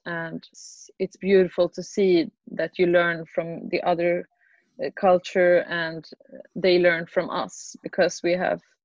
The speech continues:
so many amazing traditions. And, uh, yeah,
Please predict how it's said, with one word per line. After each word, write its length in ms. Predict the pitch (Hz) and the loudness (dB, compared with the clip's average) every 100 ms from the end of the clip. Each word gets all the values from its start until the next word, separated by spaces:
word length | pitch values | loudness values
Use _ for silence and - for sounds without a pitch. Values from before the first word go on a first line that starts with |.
| _ - | _ -20
so 340 | - 202 185 | 0 2 4
many 360 | 175 180 175 - | 0 -4 -4 -4
amazing 520 | 180 180 175 160 165 | -2 0 0 -4 -6
traditions. 760 | 165 160 175 151 - - - - | -4 -4 -4 -8 -10 -12 -14 -10
And, 380 | 165 160 160 - _ _ _ _ _ _ - | -8 -8 -10 -14 _ _ _ _ _ _ -18
uh, 80 | - - | -10 2
yeah, 260 | 208 156 | 4 4